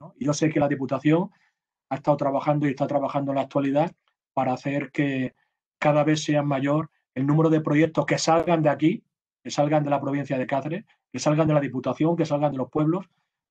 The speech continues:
para conseguir esos fondos europeos para, eh, realizarse y ejecutarse en los próximos meses y años. Y quería que nos comentara, en este caso tiempo que tenemos, pues, ¿dónde ha puesto la mirada la Diputación de, de Cáceres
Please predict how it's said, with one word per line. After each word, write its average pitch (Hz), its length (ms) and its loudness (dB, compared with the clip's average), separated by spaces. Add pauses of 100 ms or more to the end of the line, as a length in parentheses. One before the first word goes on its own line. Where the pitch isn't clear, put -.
para 143 240 2
conseguir 147 420 -2
esos 147 240 -2
fondos 143 300 -2
europeos 131 540 -4 (360)
para, 117 560 -2 (220)
eh, 117 240 -10
realizarse 139 640 0
y 151 40 2
ejecutarse 135 720 -4 (280)
en 120 60 -14
los 120 100 -6
próximos 131 400 -4
meses 127 360 -4
y 165 40 -2
años. 190 220 2
Y 156 60 0
quería 160 320 2
que 170 100 2
nos 156 100 0
comentara, 156 600 0 (560)
en 139 80 -6
este 151 180 -4
caso 143 420 0
tiempo 151 280 0
que 131 80 -4
tenemos, 143 360 -2 (400)
pues, 123 640 -2 (320)
¿dónde 180 560 2
ha 151 140 -2
puesto 165 600 0 (200)
la 147 140 0
mirada 151 500 2 (320)
la 139 100 0
Diputación 139 720 0
de, 131 300 -4
de 127 220 -8
Cáceres 160 420 0